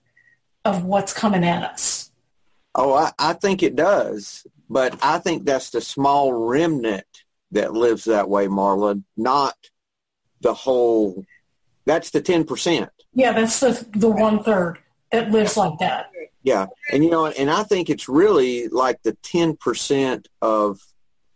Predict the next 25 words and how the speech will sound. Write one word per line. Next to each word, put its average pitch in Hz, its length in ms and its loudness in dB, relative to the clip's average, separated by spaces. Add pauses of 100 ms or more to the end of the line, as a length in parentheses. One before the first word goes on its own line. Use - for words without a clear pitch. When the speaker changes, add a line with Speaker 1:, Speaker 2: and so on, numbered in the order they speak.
(340)
Speaker 2:
those 147 280 2
in 151 120 2
reco-, 123 280 0
one 185 120 0
of 196 40 -2
the 190 60 0
most 160 160 0
aggravating 196 560 2
things 170 360 0
for - 180 0
me 135 320 2
in 127 80 -4
recovery 95 760 -2 (920)
are 117 240 2
the 107 120 0
people 160 380 0
I 135 220 0
see 104 760 -2 (580)
that 110 380 0
get 156 240 2
w-, 127 260 -4
better 107 720 -2 (720)
and 127 120 0
then 135 140 2
stop 139 420 -4